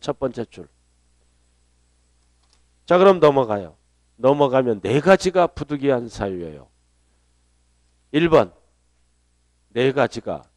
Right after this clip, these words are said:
초딩, 중딩은 안 돼요. 이 년 보유해도 고등학교 이상.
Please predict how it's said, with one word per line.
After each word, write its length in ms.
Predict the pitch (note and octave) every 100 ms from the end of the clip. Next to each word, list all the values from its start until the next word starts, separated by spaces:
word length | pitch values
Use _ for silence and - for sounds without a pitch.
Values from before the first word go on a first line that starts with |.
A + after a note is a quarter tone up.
| _
초딩, 600 | - - F#3+ F3 F#3+ F#3
중딩은 520 | E3+ E3+ D3+ D3 F3+ G#3
안 180 | B2+ G#2
돼요. 280 | F2+ D2+ C#2+
이 120 | C3+
년 280 | D#3 E3 E3+
보유해도 320 | D#3 C3 A2 F#2+
고등학교 600 | A2+ C3 D3 B2+ - A2
이상. 280 | E2+ F2